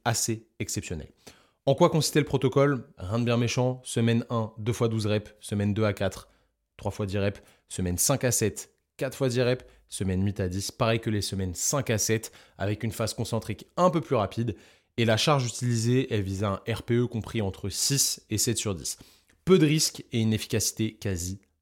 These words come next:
parfaite. Donc vraiment, le renforcement chez les personnes âgées, c'est la clé de la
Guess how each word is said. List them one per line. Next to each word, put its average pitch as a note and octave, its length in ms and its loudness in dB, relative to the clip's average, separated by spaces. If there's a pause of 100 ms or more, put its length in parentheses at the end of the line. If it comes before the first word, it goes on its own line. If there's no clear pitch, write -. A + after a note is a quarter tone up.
(180)
parfaite. - 440 -8 (260)
Donc G2 100 -4
vraiment, G#2+ 240 2
le G#2+ 100 2
renforcement A2 560 -2
chez - 120 -8
les E2 60 -6
personnes A2 400 -4
âgées, G2+ 260 -2 (300)
c'est - 420 -2
la G2 220 -2
clé A2 400 -4
de G2 140 -8
la F#2+ 240 -6